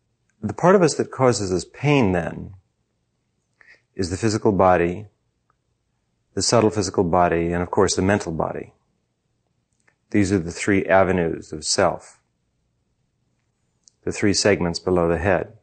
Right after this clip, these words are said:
So let's say the physical body is that area sort of from the knees down.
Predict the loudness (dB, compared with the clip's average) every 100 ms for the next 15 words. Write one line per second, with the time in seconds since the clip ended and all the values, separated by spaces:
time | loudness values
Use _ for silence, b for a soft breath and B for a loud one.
0 | _ _ _ _ _ _ B B -2 2
1 | 4 4 2 0 -2 -4 -4 0 2 4
2 | 4 4 0 -6 -12 _ _ _ _ _
3 | _ _ _ _ _ _ _ _ -20 _
4 | 2 4 2 -2 -6 _ _ _ _ _
5 | _ _ 0 2 2 2 4 4 2 0
6 | -8 _ _ _ _ _ _ _ _ -6
7 | -4 -2 -2 0 0 0 -4 -10 -18 _
8 | _ _ _ _ _ _ _ -10 -2 0
9 | 0 0 -4 -8